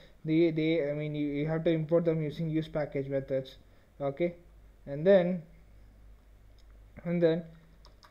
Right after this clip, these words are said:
one, one last thing, the document structure is as follows. Okay, okay, uh,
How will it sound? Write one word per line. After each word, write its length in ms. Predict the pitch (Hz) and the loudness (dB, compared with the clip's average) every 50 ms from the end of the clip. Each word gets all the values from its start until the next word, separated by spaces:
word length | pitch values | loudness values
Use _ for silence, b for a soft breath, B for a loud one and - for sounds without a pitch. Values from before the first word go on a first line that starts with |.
| _ - - - - | _ -20 -20 -18 -10
one, 200 | - 165 175 180 | -6 -4 -2 -2
one 440 | 180 156 147 160 160 156 165 175 185 | -2 -2 -4 -4 -2 -2 0 2 2
last 280 | 175 170 160 156 156 - | 4 2 2 0 -2 -6
thing, 220 | 147 143 160 180 - - - - - - - - - - _ - - - - | -8 -6 -6 -8 -10 -12 -20 -20 -20 -20 -20 -20 -20 -20 _ -20 -20 -20 -16
the 300 | - 139 147 143 143 143 143 | -10 -4 -2 -2 -2 -2 -2
document 880 | 147 143 151 165 160 160 - 190 180 180 170 165 170 170 170 170 - - - - - - - - _ _ _ - - - _ _ _ _ - - - _ _ _ - - b b b b b b b | -2 -2 -2 -2 -4 -4 -4 -4 -2 -2 -2 -2 -2 -4 -4 -6 -8 -12 -20 -20 -20 -20 -20 -20 _ _ _ -20 -20 -20 _ _ _ _ -20 -20 -20 _ _ _ -20 -20 b b b b b b b
structure 800 | - - - - 165 165 160 165 - - 175 156 147 147 156 151 - - - - - - - _ - - - - _ _ - - - | -20 -14 -6 -2 -2 -2 -2 -4 -6 -2 2 2 2 2 0 -2 -8 -16 -20 -20 -20 -20 -20 _ -20 -20 -20 -20 _ _ -20 -20 -12
is 320 | - 143 147 147 147 147 147 | -6 -4 -2 0 0 -2 -2
as 560 | 143 143 143 143 143 143 143 143 - - - - - - _ _ _ - - - | -2 -2 0 0 2 0 0 -2 -4 -14 -20 -20 -20 -20 _ _ _ -20 -14 -6
follows. 420 | - 165 156 147 139 131 127 - - - - - - - - - - - - - - - - - - - - _ b b b b b b b b - | -2 0 2 2 0 -2 -6 -8 -16 -20 -20 -20 -20 -20 -20 -20 -20 -20 -20 -20 -20 -20 -20 -20 -20 -20 -20 _ b b b b b b b b -4
Okay, 320 | 147 151 151 175 175 175 - - - - - _ _ - - _ - _ - - _ - - - - - | -4 -4 -2 -2 -4 -4 -6 -16 -20 -20 -20 _ _ -20 -20 _ -20 _ -20 -20 _ -20 -20 -14 -6 -6
okay, 320 | 156 156 170 175 180 175 - - - _ - - - | -4 -2 -2 -2 -4 -4 -10 -20 -20 _ -16 -8 -2
uh, 540 | 143 143 143 143 143 143 147 147 147 143 | 2 4 4 6 6 6 6 6 4 2